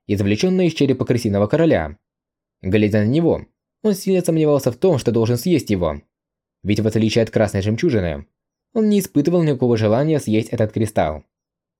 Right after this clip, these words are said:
Стоявший недалеко от Юэ Джуна Сяо Цин, увидев ядро в его руках, внезапно захлопал крыльями и бросился к нему, пристально глядя на блестяшку загоревшимися глазами.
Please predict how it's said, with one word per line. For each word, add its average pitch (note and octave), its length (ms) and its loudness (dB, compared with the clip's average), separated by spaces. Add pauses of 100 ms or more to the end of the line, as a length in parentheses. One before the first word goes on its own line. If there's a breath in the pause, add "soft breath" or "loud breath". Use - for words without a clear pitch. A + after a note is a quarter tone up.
(460)
Стоявший G3 480 0
недалеко D#3 460 2
от C3 100 0
Юэ C3 160 2
Джуна B2 240 0
Сяо G#2 240 0
Цин, G#2 400 -2 (720)
увидев B2 400 2
ядро D3 320 2
в - 20 0
его G2 220 0
руках, A#2 400 0 (340)
внезапно D3 520 0
захлопал D3+ 460 2
крыльями G2+ 720 -2
и B2+ 40 -2
бросился E3 420 0
к - 40 -8
нему, F2+ 380 -2 (720)
пристально F#3 440 2
глядя D#3 280 2
на C3 100 2
блестяшку F3 460 0
загоревшимися B2+ 600 0
глазами. F#2 680 0